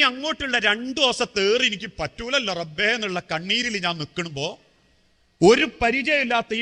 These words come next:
മനുഷ്യൻ മലയാളിയാന്ന് ബോധ്യപ്പെട്ടപ്പോ എന്നെ കൈകൊണ്ട് ഇങ്ങോട്ട് ചേർത്ത് പിടിച്ചു. പിന്നെ അങ്ങോട്ട് പതിനെട്ട് ദിവസം രണ്ടു ദിവസത്തെ ജംറയിലെ കല്ലേറടക്കം എന്നെ ഒരു പൈതലിനെ പോലെ കൊണ്ടുനടന്ന മനുഷ്യനാ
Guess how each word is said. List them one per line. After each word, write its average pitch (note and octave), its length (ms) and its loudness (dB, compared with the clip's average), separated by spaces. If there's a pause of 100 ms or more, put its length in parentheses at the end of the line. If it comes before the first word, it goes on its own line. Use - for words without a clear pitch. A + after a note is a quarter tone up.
മനുഷ്യൻ G#3 380 -2
മലയാളിയാന്ന് G3+ 680 0
ബോധ്യപ്പെട്ടപ്പോ F#3 640 -4
എന്നെ F3+ 240 -6
കൈകൊണ്ട് F#3+ 400 -4
ഇങ്ങോട്ട് E3+ 260 -6 (100)
ചേർത്ത് D#3+ 360 -6
പിടിച്ചു. C3 300 -12 (1040)
പിന്നെ G3 340 4
അങ്ങോട്ട് G3+ 340 -2 (140)
പതിനെട്ട് G3+ 480 -2
ദിവസം F#3 300 -4 (260)
രണ്ടു F#3 220 -2
ദിവസത്തെ G#3 320 -4 (100)
ജംറയിലെ G3+ 500 -4
കല്ലേറടക്കം F3+ 720 -6 (880)
എന്നെ F#3 340 2 (140)
ഒരു F#3 120 -2 (120)
പൈതലിനെ A3 600 -2
പോലെ F3+ 240 -4
കൊണ്ടുനടന്ന E3+ 500 -4
മനുഷ്യനാ D#3+ 320 -4